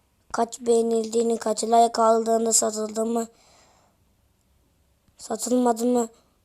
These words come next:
bunu sizinle paylaşırım. Bence satılır ya bilmiyorum. Ya da böyle boktan bir resmi kim alır diye merak et-, İnce belli bir çöp adam oldu ama. Arkadaşlar bu arada yüzümü göstereyim mi?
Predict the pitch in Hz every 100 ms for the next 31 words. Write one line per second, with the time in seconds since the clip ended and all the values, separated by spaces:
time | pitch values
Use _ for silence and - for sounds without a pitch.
0 | - 247 240 240 262 277 262 247 247 -
1 | 269 269 - - - _ _ _ _ _
2 | _ _ _ _ _ - - 233 359 427
3 | - 285 302 349 269 214 208 240 247 208
4 | 202 _ _ _ _ _ _ _ _ _
5 | _ _ _ _ _ _ _ - - -
6 | 269 262 294 262 226 233 - 311 320 269
7 | 262 294 269 302 294 262 247 247 285 226
8 | 254 285 240 226 _ _ _ _ _ _
9 | _ _ _ _ - 226 233 247 220 247
10 | 247 247 247 247 - 247 233 220 226 220
11 | 220 214 226 277 240 202 _ _ _ _
12 | _ _ _ _ _ _ _ _ _ _
13 | _ _ _ _ _ _ _ - 220 247
14 | 269 269 269 254 302 302 311 277 277 349
15 | 294 294 277 277 285 359 403 247 247